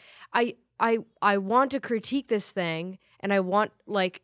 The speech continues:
I don't know, there's just, like, it's, there's something about the fact that, like, he based it on a real thing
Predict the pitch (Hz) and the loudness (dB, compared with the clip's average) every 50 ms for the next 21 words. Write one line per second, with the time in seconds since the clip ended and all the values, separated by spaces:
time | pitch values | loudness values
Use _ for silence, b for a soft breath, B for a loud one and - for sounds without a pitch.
0 | _ _ - 254 277 302 311 302 302 285 233 196 226 226 220 - 262 233 - 262 | _ _ -2 0 2 2 2 2 2 2 2 2 2 0 0 -2 -6 -4 -2 -2
1 | 240 247 - - - 220 202 - - - 202 208 220 220 - - 247 247 247 294 | -2 -4 -4 -6 -6 -6 -4 -6 -10 -6 0 0 2 2 2 0 -2 -2 0 0
2 | 302 294 269 202 220 220 220 - 196 - 233 208 196 - - 202 - - 190 180 | 0 0 0 2 2 0 0 0 -2 0 2 0 0 0 -4 -8 -4 -2 -4 -4
3 | - - 202 196 156 - 190 190 208 - - 214 202 - - 190 185 175 165 160 | -4 -4 -6 -4 -2 0 0 0 0 0 -2 -4 -4 -2 -2 0 0 0 -2 0
4 | 175 180 190 185 185 180 - - 175 170 185 202 226 247 240 | 0 2 4 2 2 0 -4 -4 -2 -2 -2 -2 -2 -4 -6